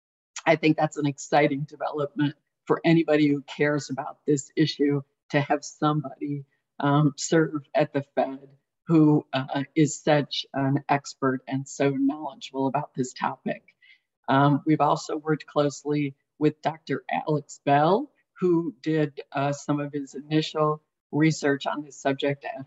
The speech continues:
Harvard, um, and now works at U C L A.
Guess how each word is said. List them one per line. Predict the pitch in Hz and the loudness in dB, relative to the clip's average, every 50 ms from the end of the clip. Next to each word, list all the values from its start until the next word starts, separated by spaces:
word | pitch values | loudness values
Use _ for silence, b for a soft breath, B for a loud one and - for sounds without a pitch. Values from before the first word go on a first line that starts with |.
| - _ | -6 _
Harvard, | 143 147 156 156 160 175 180 185 170 170 _ _ _ _ _ _ - | -2 -2 -2 -2 -4 -2 -2 -2 -2 -4 _ _ _ _ _ _ 0
um, | 143 147 147 - - 127 | 2 2 2 2 2 0
and | 143 147 - - _ | 0 0 0 -2 _
now | 151 143 135 139 143 143 143 143 139 | -4 -4 -2 -2 -4 -4 -4 -6 -6
works | - 147 147 - - - - | -8 -10 -10 -10 -10 -2 0
at | 131 - - | 0 0 0
U | 151 151 151 | -4 -4 -4
C | 135 - - 131 | -4 -4 -4 -4
L | 127 139 143 143 | -4 -4 -6 -10
A. | 143 - - 139 143 | -12 -10 -10 -10 -10